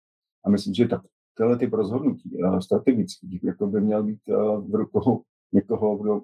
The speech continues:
funguje v podobném režimu, jako právě třeba bankovní rada. To jenom, eh, ale teď se bavíme o tom, jakoby,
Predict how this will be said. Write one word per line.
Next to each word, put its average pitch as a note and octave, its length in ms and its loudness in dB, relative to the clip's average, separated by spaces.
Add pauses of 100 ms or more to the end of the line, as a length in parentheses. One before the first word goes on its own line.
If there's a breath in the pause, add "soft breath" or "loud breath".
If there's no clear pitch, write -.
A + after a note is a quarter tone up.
(120)
funguje G#2+ 260 2
v - 40 -8
podobném G#2+ 320 2
režimu, G2+ 380 -2
jako G2 240 -2
právě F#2+ 340 0
třeba G2 220 -2
bankovní F#2+ 420 -2
rada. - 220 -4 (220)
To G#2 60 2
jenom, G#2 260 2 (560)
eh, F#2+ 60 0
ale F#2+ 340 2
teď G#2 140 -10
se A2 80 -2
bavíme G#2+ 260 0
o G2 40 0
tom, A2 180 0
jakoby, G#2 560 -2